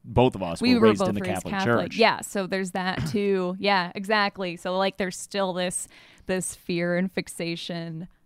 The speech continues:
Speaker 2: over, um, yeah, child abuse, um, not being able to trust who we could previously to raise our kids.
Speaker 1: Mm-hmm.
Speaker 2: I think as a result of all these years of just assuming that childhood is now this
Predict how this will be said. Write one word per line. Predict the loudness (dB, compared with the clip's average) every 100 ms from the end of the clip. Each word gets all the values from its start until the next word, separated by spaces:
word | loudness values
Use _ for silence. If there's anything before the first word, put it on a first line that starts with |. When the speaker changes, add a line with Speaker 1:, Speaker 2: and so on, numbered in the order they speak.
| -10
Speaker 2:
over, | -8 -8 -6 -6 -4
um, | -6 -6 -8 -10 _
yeah, | 0 2 2
child | 0 0 0
abuse, | -2 -4 -6 -6 -8 -4
um, | 0 0 -2 -4 -6
not | -2 -2 0
being | 0 0
able | -2
to | -4
trust | -8 -4 -2 -2 -6 -18 -20 _ _ _
who | -4 -2
we | -2
could | -4 -6 -6
previously | -6 -4 -2 -2 -4 -6 -4 -6
to | -6 -6
raise | -4 -4 -4
our | -6 -6
kids. | -6 -4 -4 -6 -6
Speaker 1:
Mm-hmm. | -4 -2 -2 -2 -6 _ 4
Speaker 2:
I |
think | 6 6
as | 6 6
a | 4
result | 4 6 6 6 4
of | 2
all | 6 4
these | 4 0 0
years | 0 4 6 6 6 4 4
of | 6 6 4 4
just | 2 4
assuming | 0 0 2 2 2 2 2
that | 2 0 -6 -2
childhood | 6 6 6 2 0 0
is | 0
now | 2 4 6 6 4
this | 2 -4 -6